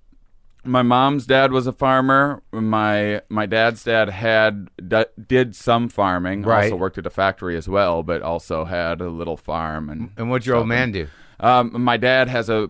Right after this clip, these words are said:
Speaker 1: business making countertops. Um, and so I was working since the age of, like, nine or ten for him here and
Speaker 2: Formica?
Speaker 1: there. And yeah, some Formica, Corian. And, uh,
Speaker 2: What's that one?
Speaker 1: now Corian.
Speaker 2: What is that?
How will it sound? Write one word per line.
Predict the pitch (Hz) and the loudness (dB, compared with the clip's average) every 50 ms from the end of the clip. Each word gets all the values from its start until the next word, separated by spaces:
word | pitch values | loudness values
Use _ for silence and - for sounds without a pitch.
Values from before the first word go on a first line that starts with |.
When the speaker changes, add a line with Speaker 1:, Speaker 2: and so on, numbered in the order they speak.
| - - | -6 -2
Speaker 1:
business | 101 120 113 95 117 110 95 - | -2 -2 -2 -2 -4 -8 -6 -4
making | 107 107 101 - 92 92 | -6 -4 -4 -4 -8 -8
countertops. | - - 104 117 123 123 127 - - 139 139 151 185 202 - - - - - - - - - - - | -6 -6 -4 -4 -4 -4 -6 -4 -2 0 0 0 -2 -6 -14 -20 -20 -20 -20 -20 -20 -20 -18 -10 -6
Um, | 95 95 92 92 92 92 90 - | -4 -2 -2 -2 -2 -4 -4 -6
and | 101 104 101 | -8 -8 -6
so | - - 101 98 95 | -2 0 2 4 4
I | 95 101 | 4 2
was | 104 101 92 101 | 2 0 -2 -4
working | 98 95 - - 95 | -4 -4 -4 -6 -10
since | 87 - 95 92 87 - | -10 -10 -10 -12 -12 -10
the | - 82 - - | -12 -10 -8 -6
age | 87 85 80 95 | -8 -8 -8 -8
of, | 90 | -8
like, | 85 85 87 - _ - | -6 -6 -6 -8 _ -8
nine | 90 90 92 92 95 92 | -6 -4 -4 -4 -4 -6
or | 90 | -8
ten | - - 98 95 98 98 98 101 | -10 -8 -8 -6 -6 -6 -8 -10
for | - - 95 90 90 | -8 -6 -6 -6 -4
him | 95 95 101 101 101 101 | -4 -6 -6 -6 -6 -6
here | 101 104 110 135 | -6 -2 0 2
and | 135 131 | 2 2
Speaker 2:
Formica? | 131 131 143 143 123 | 2 2 2 2 2
Speaker 1:
there. | 131 - 165 104 87 | 2 2 0 0 -2
And | 82 85 90 - _ _ _ - - - - - - | -4 -8 -10 -10 _ _ _ -20 -20 -20 -20 -10 -2
yeah, | 110 127 147 165 185 208 220 | 0 2 4 4 4 4 2
some | 208 - 180 170 | 0 -2 -6 -6
Formica, | 165 - 190 175 156 143 139 143 143 - 170 170 175 - | -4 -4 -2 0 2 2 2 2 2 2 2 0 0 0
Corian. | - - 113 113 117 120 123 135 143 156 165 165 170 _ _ _ - _ - - | -4 -2 0 2 2 2 2 2 0 -2 -4 -8 -12 _ _ _ -20 _ -14 -6
And, | - 113 117 117 113 113 113 117 117 113 117 113 113 117 | -4 -2 0 0 0 0 0 0 0 0 0 -2 -2 -4
uh, | - | -2
Speaker 2:
What's | - 110 110 110 110 | 0 2 4 4 4
that | 113 139 147 - | 4 2 2 2
one? | - 117 | 2 2
Speaker 1:
now | 117 120 120 - - _ - | 4 2 2 0 -4 _ -12
Corian. | - - 117 113 117 120 127 143 165 190 180 156 | -4 0 2 4 4 4 2 2 -2 -4 -6 -6
Speaker 2:
What | 110 110 117 | -2 -2 0
is | 113 113 101 | 0 0 0
that? | 113 120 123 95 - | 0 0 0 0 -2